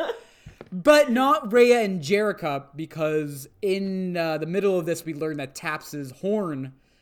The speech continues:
Speaker 2: done got stolen.
Speaker 1: Mm-hmm.
Speaker 2: So Rhea and Jericho are gonna go on the hunt for it.
Speaker 1: Yes.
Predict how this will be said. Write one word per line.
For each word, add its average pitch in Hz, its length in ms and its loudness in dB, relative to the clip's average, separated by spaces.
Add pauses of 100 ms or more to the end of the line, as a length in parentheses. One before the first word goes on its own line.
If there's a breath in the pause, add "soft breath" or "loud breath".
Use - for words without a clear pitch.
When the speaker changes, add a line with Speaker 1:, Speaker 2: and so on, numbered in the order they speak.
(160)
Speaker 2:
done 156 180 -4
got 127 240 -8
stolen. 151 680 0
Speaker 1:
Mm-hmm. 170 400 -14
Speaker 2:
So 156 680 -2
Rhea 180 380 0
and 165 160 -6
Jericho 143 460 -6
are 135 100 -6
gonna 127 180 -10
go 123 120 -8
on 120 100 -10
the 117 80 -12
hunt - 240 -18
for 117 180 -20
it. - 80 -20 (340)
Speaker 1:
Yes. 151 960 -14